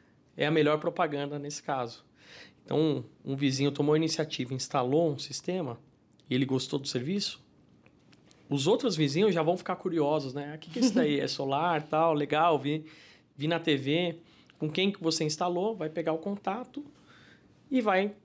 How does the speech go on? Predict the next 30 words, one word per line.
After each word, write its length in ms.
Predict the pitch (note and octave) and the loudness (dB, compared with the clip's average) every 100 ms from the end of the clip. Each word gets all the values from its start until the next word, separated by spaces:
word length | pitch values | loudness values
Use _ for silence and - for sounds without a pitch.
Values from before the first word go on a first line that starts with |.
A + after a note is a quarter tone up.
| - - | -20 -18
né, 440 | - D#3 F3+ F#3+ - | -4 -2 -2 -4 -8
instalar 440 | D#3+ - F#3 D#3+ D#3+ | -8 0 2 4 2
também. 320 | F#3 D3+ C3+ - - - _ _ _ _ | -2 -4 -6 -14 -20 -20 _ _ _ _
É, 460 | C#3+ C#3+ C#3+ C#3+ - | 0 2 2 0 -2
mas 240 | E3+ F3 F#3 | -2 0 0
se 100 | - | -2
você 220 | A3 A#3+ | -2 -4
tiver 240 | - G#3 F#3 | -4 -2 0
um 100 | E3+ | 0
acidente 720 | D#3+ D3+ C#3+ C3+ C3+ - - _ _ _ _ _ _ _ _ _ - - | -2 -4 -4 -4 -8 -14 -18 _ _ _ _ _ _ _ _ _ -10 -2
em 160 | C#3 | 0
uma 200 | E3 F#3 | 2 0
dessas 280 | C#3+ - B2+ | 0 -4 -8
casas, 580 | - D#3 F3+ B2 - - _ _ _ _ _ _ - - - - | -4 -4 -4 -8 -12 -20 _ _ _ _ _ _ -20 -20 -16 -6
os 200 | D3+ C3+ | -2 2
outros 360 | D3+ F#3+ G3 | 0 0 -2
não 80 | A3+ | 0
vão 140 | F#3+ | 0
querer 200 | D#3+ D3 | 0 -2
instalar. 420 | D3 - E3 A#2+ A#2+ _ _ _ _ _ _ _ _ _ _ - | -4 -6 -8 -8 -12 _ _ _ _ _ _ _ _ _ _ -4
E 100 | D3 | 2
aí 220 | C#3 D#3+ | 4 4
também 380 | F#3+ - D3 D#3+ | 0 0 0 0
volta 380 | D3 D3 F3+ D3+ | 2 2 2 -2
no, 180 | C#3+ C3 | -6 -8
no 280 | C#3 C3 B2 | -8 -8 -8
ponto 340 | C#3 C3+ C#3 | -6 -8 -8
do, 400 | D3 D3+ D3+ D3 - - - - - - _ - | -4 -2 0 -2 -8 -20 -20 -20 -20 -20 _ -6
do, 140 | C#3 C#3 - _ - | -6 -6 -16 _ -14
do 1000 | C3 B2 B2 A#2+ A#2+ A#2 A2+ A#2+ A#2+ | -8 -4 -2 -2 -4 -6 -6 -8 -10